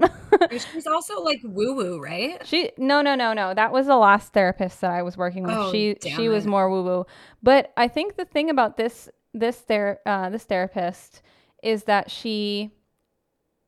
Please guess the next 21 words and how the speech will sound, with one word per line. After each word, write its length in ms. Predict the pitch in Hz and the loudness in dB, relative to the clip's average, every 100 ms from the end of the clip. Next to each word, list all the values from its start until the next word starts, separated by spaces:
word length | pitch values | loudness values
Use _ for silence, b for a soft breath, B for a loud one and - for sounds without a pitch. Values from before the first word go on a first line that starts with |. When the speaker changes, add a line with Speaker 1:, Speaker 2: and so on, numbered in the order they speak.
| _ | _
Speaker 1:
I'm 120 | 220 | -4
just 160 | 262 277 | -4 -2
gonna 140 | 240 | -2
say 180 | 214 185 | -2 -4
Abby. 480 | - 170 180 175 185 - | -2 -4 -4 -8 -10 -8
That's 200 | 190 - | -8 -4
her 80 | 185 | -4
name. 240 | 180 180 | -4 -4
Her 100 | 190 | -4
name 140 | 190 | -4
is 80 | 196 | -4
Abby. 420 | - 175 175 180 - b b b _ | -2 -2 -2 -6 -10 b b b _
Um, 460 | 220 208 190 180 214 _ _ _ _ _ _ _ _ _ _ | -2 0 0 -4 -10 _ _ _ _ _ _ _ _ _ _
Abby 440 | 240 262 277 254 - | 2 2 2 -2 -2
is 200 | 208 208 | -6 -4
this 260 | 202 - - _ _ _ _ | -8 -8 -18 _ _ _ _
s-, 240 | - - _ | -20 -20 _
like, 280 | - 202 180 | -6 -4 -4
amazing 800 | 214 208 214 233 262 254 247 233 | -2 -2 0 0 0 0 0 0
person 580 | 233 - 214 214 208 190 | -2 0 0 0 -2 -2
that, 300 | 180 180 175 | 0 -2 -2